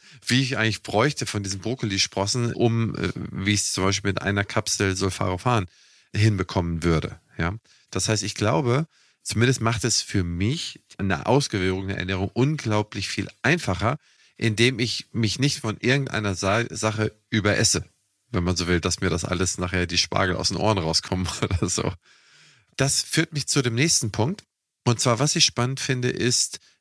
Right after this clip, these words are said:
und das habe ich mich, glaube ich, ganz am Anfang schon gefragt, wie haben Sie festgestellt,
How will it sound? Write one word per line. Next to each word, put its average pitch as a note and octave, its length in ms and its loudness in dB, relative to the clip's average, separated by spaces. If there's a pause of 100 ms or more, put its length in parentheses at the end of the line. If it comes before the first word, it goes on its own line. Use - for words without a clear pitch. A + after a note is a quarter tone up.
(120)
und A#2+ 220 2
das - 160 2
habe E3 140 0
ich - 140 -2
mich, C#3 180 -2
glaube A#2 220 0
ich, - 320 -6
ganz B2 240 2
am G#2+ 120 0
Anfang F#2+ 260 -2
schon F#2+ 200 2
gefragt, F2 480 -2 (600)
wie C3+ 760 0 (360)
haben A#2+ 480 2
Sie A2 200 0
festgestellt, D3 1120 0